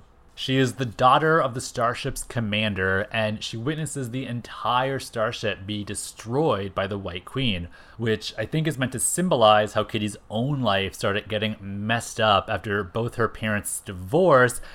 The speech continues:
and after she discovered her mutant abilities.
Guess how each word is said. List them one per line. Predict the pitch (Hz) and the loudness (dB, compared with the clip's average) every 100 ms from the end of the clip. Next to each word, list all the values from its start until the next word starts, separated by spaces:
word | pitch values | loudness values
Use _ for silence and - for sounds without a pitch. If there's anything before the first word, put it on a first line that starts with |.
| - - | -14 -4
and | 147 | -2
after | 147 131 | -2 -4
she | 117 | -6
discovered | 110 - 107 104 | -8 -2 0 0
her | 101 | -2
mutant | 98 87 90 | -8 -10 -10
abilities. | 95 120 117 95 90 - - | -4 0 0 0 -8 -14 -14